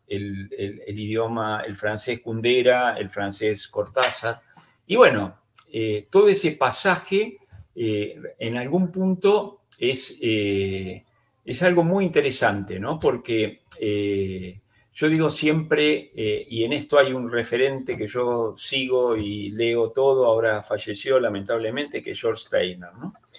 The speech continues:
Él dice que, eh, en el lenguaje vivimos y pensamos, pero que a su vez el lenguaje nos limita la posibilidad de crear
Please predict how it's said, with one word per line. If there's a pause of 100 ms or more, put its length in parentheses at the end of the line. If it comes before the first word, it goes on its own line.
(360)
Él
dice (380)
que,
eh,
en
el
lenguaje (180)
vivimos
y
pensamos,
pero
que
a
su
vez
el
lenguaje (400)
nos
limita (560)
la
posibilidad (340)
de (1040)
crear